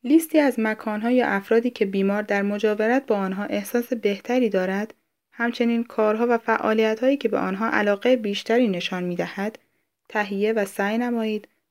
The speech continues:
آنها را در برنامه‌های روزانه یا هفتگی بیمار بگنجانید. راه‌های تشویق بیمار را به کمک در انجام کارهای سادهٔ منزل، مانند چیدن میز نهار، گردگیری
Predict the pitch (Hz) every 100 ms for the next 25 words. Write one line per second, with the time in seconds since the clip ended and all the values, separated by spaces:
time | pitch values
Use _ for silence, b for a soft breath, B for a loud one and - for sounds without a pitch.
0 | _ 214 214 233 262 254 208 196 196 196
1 | 190 196 233 269 240 226 214 214 240 254
2 | 254 247 226 208 208 202 202 196 196 196
3 | - 180 165 165 170 170 175 190 - _
4 | _ _ _ _ _ _ _ _ _ _
5 | _ _ _ _ _ _ _ _ _ _
6 | _ _ _ 226 233 240 233 285 320 -
7 | 208 202 - 254 269 220 202 202 220 226
8 | 226 202 - 202 214 233 214 202 202 196
9 | 220 269 277 208 196 196 226 240 - 196
10 | 196 226 247 226 214 202 208 208 226 _
11 | _ _ _ 208 208 220 240 277 - 208
12 | 208 214 214 214 233 254 233 220 208 202
13 | - _ _ _ _ 214 208 202 202 202
14 | 202 214 226